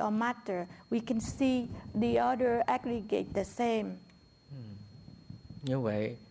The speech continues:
Speaker 2: cái trả lời câu hỏi quý vị thiền sư hỏi,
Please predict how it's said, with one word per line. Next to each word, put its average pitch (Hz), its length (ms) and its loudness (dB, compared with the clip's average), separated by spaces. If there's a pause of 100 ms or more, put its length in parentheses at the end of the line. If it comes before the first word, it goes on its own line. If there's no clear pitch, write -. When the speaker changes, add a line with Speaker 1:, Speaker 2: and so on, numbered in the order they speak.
(260)
Speaker 2:
cái 127 100 -4
trả 120 240 0
lời 113 420 2 (720)
câu 117 160 0
hỏi 113 320 -2
quý 123 140 -4
vị 113 160 -2
thiền 107 180 -4 (120)
sư 127 120 -4
hỏi, 101 420 -6